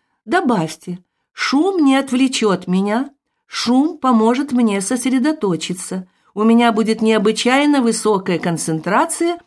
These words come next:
и полное понимание". Далее вы считаете от одного до трех, открываете глаза и читаете урок.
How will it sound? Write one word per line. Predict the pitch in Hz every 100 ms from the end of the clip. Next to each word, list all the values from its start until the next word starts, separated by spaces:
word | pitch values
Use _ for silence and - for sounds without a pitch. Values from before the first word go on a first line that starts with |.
| _
и | 240
полное | 240 - 214 269 294 294 311
понимание". | 302 214 269 233 156 135 139 170 - _ _ _ _ _ - -
Далее | 247 415 302 226
вы | 226
считаете | 233 226 220 202 208
от | 196
одного | 208 190 202 196 185
до | 175
трех, | 175 190 240 330 - _ _ _ _ -
открываете | 247 - 240 226 175 175 180
глаза | 185 190 190 269 427 - _ -
и | 403
читаете | 277 262 262 330 339 - -
урок. | 208 156 143 143